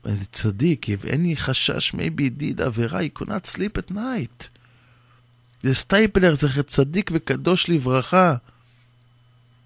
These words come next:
once he was sitting and drinking a tea in Shabbat, and he used to not, uh, not to use any electricity on Shabbat in Israel, because he was scared maybe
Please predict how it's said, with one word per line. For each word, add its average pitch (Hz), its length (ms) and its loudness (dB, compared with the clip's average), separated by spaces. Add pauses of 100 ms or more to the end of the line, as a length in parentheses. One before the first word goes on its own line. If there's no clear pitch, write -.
(140)
once 165 380 4
he 143 80 4
was 135 180 4
sitting 165 500 2
and 120 300 0
drinking 156 500 0
a 123 80 0
tea 170 380 -6 (460)
in 127 120 0
Shabbat, 131 800 2 (540)
and 127 160 2
he 131 60 2
used 160 340 4
to 151 100 4
not, 160 300 2
uh, 135 680 0
not - 360 -6 (140)
to 147 100 -2
use 151 200 2
any 156 180 0
electricity 151 640 -2
on 147 80 -2
Shabbat 151 440 0
in 147 80 -4
Israel, 147 480 0 (260)
because - 220 -6
he 131 60 2
was 131 120 2
scared 147 320 2
maybe 123 400 0